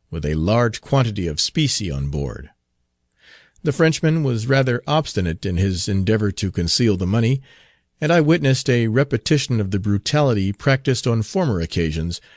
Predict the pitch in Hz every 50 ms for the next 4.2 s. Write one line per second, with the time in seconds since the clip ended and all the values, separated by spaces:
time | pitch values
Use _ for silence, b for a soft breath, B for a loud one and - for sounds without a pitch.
0 | b b b b - 107 104 110 123 123 - - 127 117 117 117 113 110 104 107
1 | 107 104 - 110 107 - - 143 135 - - 104 104 107 104 101 104 98 104 98
2 | - - - 127 107 85 69 67 67 - b b b b b b b _ - 85
3 | 78 76 80 - - - 98 85 82 - 85 76 - - 92 80 69 62 55 50
4 | 50 - -